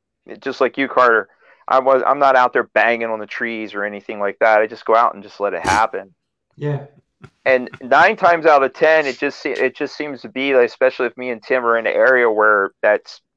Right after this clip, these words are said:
Speaker 1: active, and I say that with air quotes, if it's there, it's gonna say hi. You know,
Speaker 2: Yeah.
Speaker 1: it seem-,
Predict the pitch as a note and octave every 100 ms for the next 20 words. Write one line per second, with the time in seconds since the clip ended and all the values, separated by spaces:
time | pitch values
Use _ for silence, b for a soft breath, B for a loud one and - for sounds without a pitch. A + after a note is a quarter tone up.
0 | _ - A2+ A2 - F#2 F#2+ G2 G2+ F2+
1 | - A2+ F#2+ - - - F#2+ - G2 F#2
2 | - _ _ _ _ _ - A#2+ D#3 B2+
3 | D3+ C#3+ A#2+ - A2+ G2 G2+ G2+ F#2+ B1
4 | - - - _ _ _ _ _ G2 G2+
5 | G2 A2+ - D3+